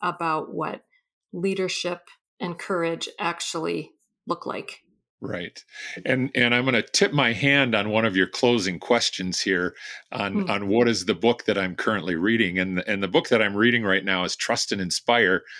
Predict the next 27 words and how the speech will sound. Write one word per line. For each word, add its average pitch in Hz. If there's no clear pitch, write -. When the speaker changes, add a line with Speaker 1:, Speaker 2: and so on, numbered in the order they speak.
Speaker 2:
by 101
Stephen 104
Covey. 92
And 113
in 165
that 147
book, 139
he 123
talks -
about 110
command 113
and 101
control, 117
the 110
very 127
Speaker 1:
Mm-hmm. 135
Speaker 2:
thing 147
that 120
you 117
talked 151
about, 104
about 101
how 135
we 135
grew 110
up 87
in 110